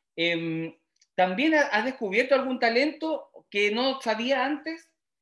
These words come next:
y que justo ahora usted descubrió y dice, ah, así como Eros, que si bien tenía talento para la música, pero la preocupación ha quitado un poco las ganas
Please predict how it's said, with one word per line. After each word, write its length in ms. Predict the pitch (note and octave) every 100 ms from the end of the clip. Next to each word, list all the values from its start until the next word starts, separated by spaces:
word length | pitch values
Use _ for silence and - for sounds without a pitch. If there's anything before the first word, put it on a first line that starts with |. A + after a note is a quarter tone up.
| _
y 140 | D#3
que 120 | D#3 F#3+
justo 300 | B3+ D4 C4
ahora 180 | C4+
usted 220 | C4 B3+ C4
descubrió 380 | B3+ A3+ A#3
y 40 | B3+
dice, 140 | B3 A3
ah, 180 | A3+ - _ _ - -
así 220 | D3+ G3+
como 300 | G#3 G3+ G#3
Eros, 320 | A3+ A#3+ A#3 - _ -
que 100 | D#3
si 100 | D#3+
bien 140 | F#3
tenía 240 | F#3+ G3
talento 300 | G3+ F#3+ G3
para 140 | F#3 F3+
la 120 | E3+
música, 400 | F#3+ A3 G#3+ F#3
pero 180 | E3+ E3+
la 140 | E3 E3
preocupación 840 | E3 D#3+ D#3 D3 - A3+ B3+ - _ _ -
ha 120 | D#3+
quitado 360 | E3 D#3+ G#3 A#3
un 160 | A3
poco 240 | - A3+ A3+
las 160 | G#3
ganas 260 | G#3+ A3+